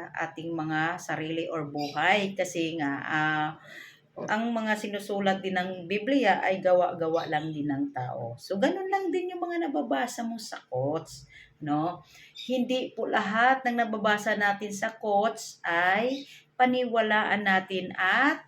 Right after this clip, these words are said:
i-apply sa mga buhay natin. Gaya no, natatawa lang ako yung post niya na,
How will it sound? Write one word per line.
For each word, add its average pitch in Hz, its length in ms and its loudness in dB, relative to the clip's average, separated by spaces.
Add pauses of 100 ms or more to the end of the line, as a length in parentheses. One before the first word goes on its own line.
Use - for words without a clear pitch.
(140)
i-apply 185 560 2
sa 175 160 -4
mga 165 320 -4
buhay 143 400 0
natin. 127 680 -2 (380)
Gaya 170 320 6
no, 175 160 2
natatawa 156 560 2
lang 165 240 2
ako 175 240 0
yung 156 320 -4
post 165 320 -2
niya 156 160 2
na, 143 120 2